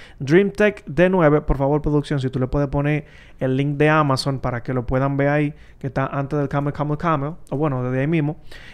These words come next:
Y, señores, este producto es una aspiradora inteligente que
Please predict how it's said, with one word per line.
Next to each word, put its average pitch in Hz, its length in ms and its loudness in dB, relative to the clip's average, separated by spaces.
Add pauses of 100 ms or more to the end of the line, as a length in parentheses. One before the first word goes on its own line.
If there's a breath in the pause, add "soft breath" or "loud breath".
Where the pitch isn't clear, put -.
(180 loud breath)
Y, 196 100 0
señores, 165 420 2
este 165 220 0
producto 175 560 0
es 156 440 -2
una 156 260 0
aspiradora 156 520 0
inteligente 160 760 0 (360 soft breath)
que 151 440 4